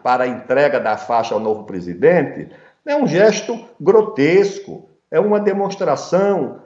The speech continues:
de que, ao invés de procurar pacificar o país, o presidente foi, durante os quatro anos, um fator de instabilidade, de dissensão, de divisão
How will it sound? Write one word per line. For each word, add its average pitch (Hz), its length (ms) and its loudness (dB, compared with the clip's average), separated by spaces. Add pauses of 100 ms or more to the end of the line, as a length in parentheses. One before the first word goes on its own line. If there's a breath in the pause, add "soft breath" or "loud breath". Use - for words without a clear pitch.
(140)
de 170 120 -8
que, 202 300 2
ao 185 360 6
invés 180 520 0
de 160 100 -6
procurar 160 720 0
pacificar 143 720 -2
o 120 120 0
país, 147 720 -2
o 180 160 0
presidente 175 760 2
foi, 214 480 6
durante 151 500 -6
os 131 180 -14
quatro 101 440 -4
anos, 160 520 -2 (280 soft breath)
um 190 100 -2
fator - 920 4
de 156 120 -8
instabilidade, 196 1160 0
de 160 140 -10
dissensão, 185 920 -2
de 190 100 -8
divisão 175 920 2